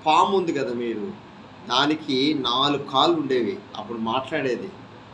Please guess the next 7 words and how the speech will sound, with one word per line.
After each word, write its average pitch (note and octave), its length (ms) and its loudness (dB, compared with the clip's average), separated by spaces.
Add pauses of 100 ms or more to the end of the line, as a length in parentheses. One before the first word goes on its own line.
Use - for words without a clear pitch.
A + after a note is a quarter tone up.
(360)
పాము C#3+ 460 0
ఒంటరిగా C3 580 -2
ఉన్నప్పుడు B2 460 -6
ఆ-, A2 260 -2 (180)
ఆదాం A2+ 420 -4
దగ్గరికి A2 340 -4
వచ్చి, E3+ 520 2